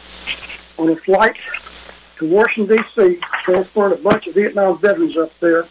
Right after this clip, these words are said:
for a whirlwind of activity at the wall. Joe Galloway, the celebrated war correspondent, who remained on the ground throughout the Battle of the Ia Drang Valley, was our guest speaker.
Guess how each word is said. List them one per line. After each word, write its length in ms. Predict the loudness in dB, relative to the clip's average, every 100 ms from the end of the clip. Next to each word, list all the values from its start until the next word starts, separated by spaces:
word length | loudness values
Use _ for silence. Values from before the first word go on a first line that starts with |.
| _ -20 -16 -14 -16 -20 _ _
for 220 | 2 4
a 20 | 2
whirlwind 600 | 4 6 6 6 4 2
of 100 | 2
activity 640 | 0 0 0 0 -4 -18 -20 -20 _ -6
at 160 | -6 -4 -4
the 80 |
wall. 320 | -2 -2 -4 -10 -20 -20 -20 -20 -20 -20 _ _ -8
Joe 240 | 2 4 6
Galloway, 640 | 6 8 6 4 2 2
the 220 | 0 -4 -2
celebrated 500 | 0 0 0 -2 0
war 240 | 0 0
correspondent, 800 | 0 0 2 0 -4 -6 -2 -2 -4 -20 -20 -20 _
who 140 | 0 2
remained 440 | 2 2 2 2 2
on 240 | 2 4
the 220 | 2 -2 _ -4
ground 400 | 0 0 0 2
throughout 460 | 4 6 6 2 -4
the 60 |
Battle 380 | -4 0 2 2
of 60 | 0
the 100 | -2
Ia 160 | -2
Drang 300 | 0 0 0
Valley, 420 | 0 2 2 0 -6 -16 -20 -20 -8 0
was 220 | 2 2
our 100 | 2
guest 300 | 2 2 0
speaker. 360 | -2 -2 -2